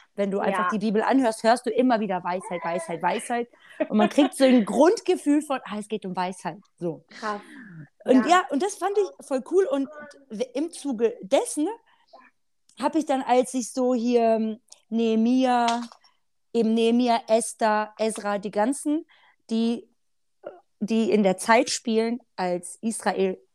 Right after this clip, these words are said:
Speaker 1: äh, verschleppt wurde, eben nach Babylon.
Speaker 2: Mhm.
Speaker 1: Und dann Gott ein paar Leute zurückruft, um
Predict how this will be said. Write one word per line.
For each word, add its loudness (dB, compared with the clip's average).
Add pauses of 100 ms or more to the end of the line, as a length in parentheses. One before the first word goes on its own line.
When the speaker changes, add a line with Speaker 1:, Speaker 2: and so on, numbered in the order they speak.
Speaker 1:
äh, -6 (120)
verschleppt -2
wurde, -2 (240)
eben 0
nach -2
Babylon. 2 (520)
Speaker 2:
Mhm. -4
Speaker 1:
Und 0
dann 4 (360)
Gott 2
ein -6
paar 0
Leute 0
zurückruft, -6
um -4